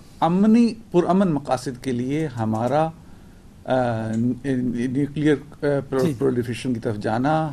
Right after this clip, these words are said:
Speaker 1: ہمارا، آ، جو ہے ترقی کرنا اس معاملے میں وہ ہمارا حق ہے۔ اس حق کو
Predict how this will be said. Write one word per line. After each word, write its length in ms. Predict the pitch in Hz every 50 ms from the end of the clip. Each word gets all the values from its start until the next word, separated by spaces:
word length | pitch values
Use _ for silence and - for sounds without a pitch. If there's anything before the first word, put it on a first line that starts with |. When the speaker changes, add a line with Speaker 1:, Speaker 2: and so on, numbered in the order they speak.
| 117
Speaker 1:
ہمارا، 520 | 120 117 120 117 120 123 127 143 143 143 139
آ، 440 | - - 120 117 113 113 110 - - - 117 -
جو 180 | 131 120 117
ہے 280 | 117 127 151 151 143 - - - -
ترقی 300 | - 117 107 - - 127
کرنا 380 | - - 123 113 117 135 151 160 -
اس 160 | - 117 -
معاملے 380 | 131 120 104 104 107 110 113 117
میں 180 | 120 147 175 180 - - - - - -
وہ 120 | - 135
ہمارا 420 | 135 139 127 123 123 139 139 113 123
حق 160 | 107 - -
ہے۔ 60 | 82 - - - - - - - - - - - - - - - - - - - - - - - - - - -
اس 220 | - 220 214 220 - 147 117
حق 140 | 147 143 147 - -
کو 200 | - 185 214 294